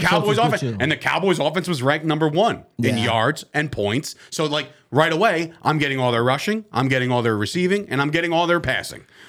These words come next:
Speaker 2: So, like, I knew that was gonna be favorable in most games,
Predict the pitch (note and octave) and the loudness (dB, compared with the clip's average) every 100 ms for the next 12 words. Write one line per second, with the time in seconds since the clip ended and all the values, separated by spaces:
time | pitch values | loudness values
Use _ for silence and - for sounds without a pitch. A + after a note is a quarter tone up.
0 | - D3 C#3+ C3+ C#3+ E3 D#3+ E3+ D#3 D#3 | -6 -2 -2 0 0 0 0 2 2 0
1 | C#3 D#3 D#3 C#3 C3+ C#3 C#3 C#3+ D3 D#3 | 0 -2 -2 -2 0 0 2 0 2 2
2 | B2+ A#2+ B2+ F#3 G#2+ - | 2 0 -2 -6 -8 -12